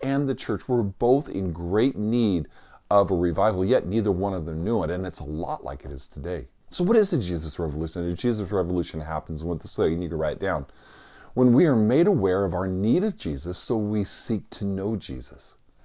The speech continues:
I-, it's not just getting to know about Jesus, but understanding our need of Jesus and getting to know him personally. It's where we have a hunger to know and to love Jesus. That's one of the things that you see in the nineteen seventies revolution,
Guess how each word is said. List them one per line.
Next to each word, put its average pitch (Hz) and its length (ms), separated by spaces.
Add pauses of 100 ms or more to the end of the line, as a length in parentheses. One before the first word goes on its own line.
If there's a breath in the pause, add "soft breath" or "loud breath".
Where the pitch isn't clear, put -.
(200 soft breath)
I-, 143 140
it's 165 180
not 208 140
just 139 220
getting 127 260
to 101 120
know 95 340
about 78 500
Jesus, - 440
but - 240
understanding 107 640
our 85 180
need 95 480
of 98 100
Jesus 85 320
and 90 100
getting 98 220
to - 140
know 92 180
him 90 260 (380 soft breath)
personally. 98 580
It's 82 160
where 139 140
we 120 140
have 98 160
a 78 120 (360 loud breath)
hunger 156 500
to - 200
know 87 360
and 80 160
to 85 100
love 98 320
Jesus. - 520 (520 loud breath)
That's 147 220
one 143 120
of 113 60
the 107 60
things 110 240
that 107 140
you - 80
see 113 200
in 98 180
the 92 60
nineteen 95 340
seventies 92 560
revolution, 95 600